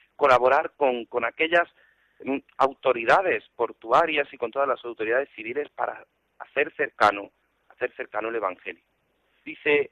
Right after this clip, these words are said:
el, el Santo Padre, y continúo, Un pensamiento particular va a cuantos trabajan en el vasto sector de la pesca y sus familias.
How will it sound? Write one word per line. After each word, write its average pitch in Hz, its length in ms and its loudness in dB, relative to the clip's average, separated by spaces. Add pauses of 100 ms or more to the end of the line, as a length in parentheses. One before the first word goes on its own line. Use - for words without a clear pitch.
el, 92 220 -20 (120)
el 104 160 -12
Santo 117 320 -6
Padre, 104 260 -8
y 101 60 -14
continúo, 98 520 -8 (400)
Un 180 140 0
pensamiento 165 600 -2
particular 143 580 -2
va 156 100 6
a 151 40 4
cuantos 120 520 -4
trabajan 151 480 0
en 123 100 -2
el 110 100 -4
vasto 147 520 -2
sector - 460 -10
de 139 100 -6
la 107 120 2
pesca 139 320 -8
y 120 60 -10
sus 107 200 -18
familias. 95 400 -14